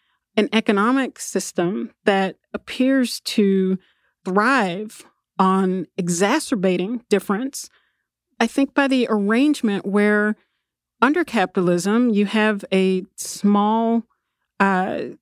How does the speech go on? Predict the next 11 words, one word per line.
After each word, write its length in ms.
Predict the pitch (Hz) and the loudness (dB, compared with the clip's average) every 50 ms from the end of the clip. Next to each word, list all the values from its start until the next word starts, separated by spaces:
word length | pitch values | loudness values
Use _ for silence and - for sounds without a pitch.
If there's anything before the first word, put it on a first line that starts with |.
| _ _ _ _ | _ _ _ _
tiny 640 | - - - 208 202 214 220 220 220 214 214 214 208 | -8 -4 0 2 2 4 4 4 4 2 2 0 -2
group 300 | - - 175 196 190 - | -2 -4 -4 -4 -2 -4
of 160 | 185 - - | -6 -8 -6
people 460 | - - 254 254 - - 185 175 170 | -4 -2 -2 0 2 2 0 0 0
who 140 | - - 196 | 0 -4 -4
control 640 | - - 214 180 - - - 208 202 214 220 220 | -2 -2 -4 -4 -4 -2 0 0 2 2 2 0
the 120 | 202 185 170 | 0 -2 -4
vast 480 | 175 - 185 196 220 240 233 - - | -4 -4 -2 0 0 0 -2 -2 -2
majority 580 | 240 214 196 - 202 196 196 196 190 190 185 - - | -4 -2 0 2 2 2 2 2 2 0 -2 -2 -4
of 260 | 175 170 175 165 165 - _ | -4 -4 -4 -6 -8 -10 _
resources. 920 | - 170 185 262 320 - - - 185 165 185 - - 185 190 285 269 - | -4 0 2 2 2 0 -2 -6 -6 -6 -6 -6 -6 -6 -4 -6 -6 -8